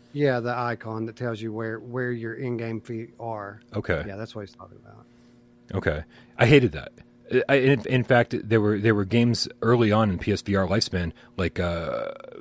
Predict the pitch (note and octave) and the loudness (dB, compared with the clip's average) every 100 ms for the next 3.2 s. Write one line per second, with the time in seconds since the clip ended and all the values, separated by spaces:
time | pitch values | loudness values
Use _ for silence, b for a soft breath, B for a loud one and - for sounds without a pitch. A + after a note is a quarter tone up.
0 | - - - - B2 C3 B2+ A#2+ B2 - | -18 -20 -20 -2 4 6 6 4 4 2
1 | - C#3 B2+ - A#2+ G#2+ D3 - B2 A2+ | 4 4 4 2 4 4 2 0 2 2
2 | G#2+ A#2+ A2 F#2+ G2+ F2 - A2+ G2 F#2 | 2 2 2 2 0 0 -4 -4 -2 0
3 | G2 E2+ | 0 -2